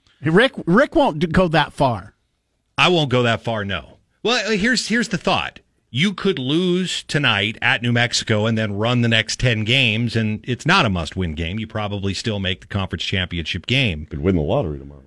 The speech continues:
Speaker 2: Yeah, I mean
Speaker 1: Here's the problem. If you lose tonight, you're two games behind New Mexico.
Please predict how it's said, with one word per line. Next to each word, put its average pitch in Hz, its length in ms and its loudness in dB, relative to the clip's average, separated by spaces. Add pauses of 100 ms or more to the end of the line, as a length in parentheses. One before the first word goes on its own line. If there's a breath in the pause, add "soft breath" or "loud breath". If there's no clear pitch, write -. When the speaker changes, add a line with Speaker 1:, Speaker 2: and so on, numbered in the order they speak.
(100)
Speaker 2:
Yeah, 196 320 2
I 110 80 -2
mean 117 480 0 (140)
Speaker 1:
Here's 226 180 6
the 156 80 2
problem. 160 460 4
If 113 100 0
you 180 120 6
lose 190 200 4
tonight, 151 320 2
you're 135 120 2
two - 200 2
games 147 320 2
behind 120 300 2
New 117 80 4
Mexico. 110 520 -2